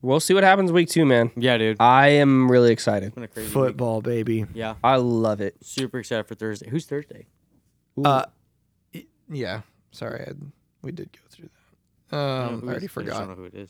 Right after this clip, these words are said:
Speaker 3: I forgot already.
Speaker 1: It was
Speaker 3: Uh,
Speaker 1: the first one, yeah.
Speaker 3: Vikings at Eagles.
Speaker 1: That's gonna be good.
Speaker 2: It's gonna be a good game.
Speaker 3: I think that's gonna be a fun one, if
Speaker 2: Yeah.
Speaker 3: nothing else, if Kirk doesn't die.
Speaker 2: Yeah.
Speaker 1: Yeah. Well, I guess we'll, uh,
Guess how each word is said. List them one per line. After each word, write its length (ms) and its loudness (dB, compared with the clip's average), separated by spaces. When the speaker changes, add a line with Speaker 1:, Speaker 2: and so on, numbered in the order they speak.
Speaker 3:
I 60 -8
forgot 320 -14
already. 240 -16
Speaker 1:
It 80 -6
was 140 0
Speaker 3:
Uh, 40 0
Speaker 1:
the 60 -2
first 280 -8
one, 180 -14
yeah. 140 -12
Speaker 3:
Vikings 680 -2
at 100 -2
Eagles. 640 -6
Speaker 1:
That's 180 -8
gonna 140 -10
be 80 -14
good. 180 -14
Speaker 2:
It's 100 -18
gonna 120 -4
be 60 -2
a 40 -6
good 100 -6
game. 240 -6
Speaker 3:
I 220 -2
think 240 -6
that's 160 -4
gonna 140 -4
be 100 -2
a 60 -4
fun 260 0
one, 160 -2
if 140 -4
Speaker 2:
Yeah. 100 -2
Speaker 3:
nothing 200 2
else, 360 -8
if 140 -6
Kirk 240 -6
doesn't 440 -8
die. 380 -8
Speaker 2:
Yeah. 220 0
Speaker 1:
Yeah. 180 -16
Well, 340 -2
I 120 -10
guess 200 -12
we'll, 220 -8
uh, 300 -8